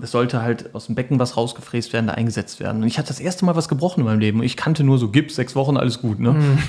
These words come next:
Speaker 1: Und jetzt auf einmal mit O P und was. Ich so, „Oh nee, das kann nicht sein.“ Sonst Handgelenksversteifung. Dann hab ich gesagt, „Äh, könnte ich erstmal einen Gips haben? Ich würd was anderes probieren.“ Und dann meinten die so, „Was wollen Sie denn probieren?“ Ich so, „Ja, das nennt sich Mentaltraining.“ Da haben die mich ausgelacht im Krankenhaus.
Speaker 2: Ja.
Speaker 1: Ja, also das war echt interessant so. Und dann, ähm,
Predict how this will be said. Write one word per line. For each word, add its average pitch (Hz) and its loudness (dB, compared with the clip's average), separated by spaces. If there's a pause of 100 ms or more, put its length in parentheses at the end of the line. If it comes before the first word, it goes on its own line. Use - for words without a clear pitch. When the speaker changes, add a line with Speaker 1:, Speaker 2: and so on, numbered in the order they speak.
(200)
Speaker 1:
Und 135 0
jetzt 143 4
auf 127 2
einmal 135 4
mit 120 2
O 127 -2
P 143 2
und 131 2
was. 131 2
Ich 110 0
so, 113 0
„Oh - -2
nee, 160 2
das 143 -6
kann 135 0
nicht 127 2
sein.“ 139 2
Sonst 127 0
Handgelenksversteifung. 135 -2 (360)
Dann 123 0
hab 120 4
ich - -8
gesagt, 123 -2
„Äh, 117 -6
könnte 170 -2
ich - -10
erstmal 156 0
einen 139 2
Gips 151 -2
haben? 123 0
Ich 123 -6
würd 127 -4
was 127 0
anderes 117 2
probieren.“ 107 -4 (120)
Und 117 0
dann 107 4
meinten 110 0
die 107 -6
so, 104 -6 (100)
„Was - -14 (100)
wollen 117 2
Sie 117 2
denn 107 2
probieren?“ 113 0 (480)
Ich 113 -12
so, 117 -6
„Ja, 110 2
das 117 -2
nennt 123 -2
sich - -8
Mentaltraining.“ 110 -2 (560)
Da 117 -12
haben 131 4
die 135 8
mich 131 2
ausgelacht 143 0
im - -16
Krankenhaus. 139 4
Speaker 2:
Ja. 139 4
Speaker 1:
Ja, 117 2
also 117 2
das 113 -4
war 117 0
echt 120 -4 (580)
interessant 120 0
so. 117 -2
Und 117 0
dann, 113 2
ähm, 107 0